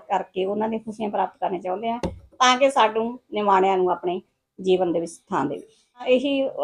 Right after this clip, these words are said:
ਅਰਦਾਸ ਕਰਦੇ ਹਾਂ ਪ੍ਰਮਾਤਮਾ ਅੱਗੇ ਕਿ ਜਿਹੜੇ ਅੱਜ ਕੱਲ੍ਹ ਦੀ ਨੌਜਵਾਨ ਪੀੜ੍ਹੀ ਆ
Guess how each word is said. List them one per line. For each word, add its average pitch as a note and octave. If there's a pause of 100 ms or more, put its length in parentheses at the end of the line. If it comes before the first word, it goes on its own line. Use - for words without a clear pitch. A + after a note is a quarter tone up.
ਅਰਦਾਸ A3
ਕਰਦੇ A3+
ਹਾਂ G#3+
ਪ੍ਰਮਾਤਮਾ G#3+
ਅੱਗੇ G#3
ਕਿ A#3
ਜਿਹੜੇ A#3 (140)
ਅੱਜ G3
ਕੱਲ੍ਹ A3+
ਦੀ C4+
ਨੌਜਵਾਨ F#3+
ਪੀੜ੍ਹੀ F#3+
ਆ C3+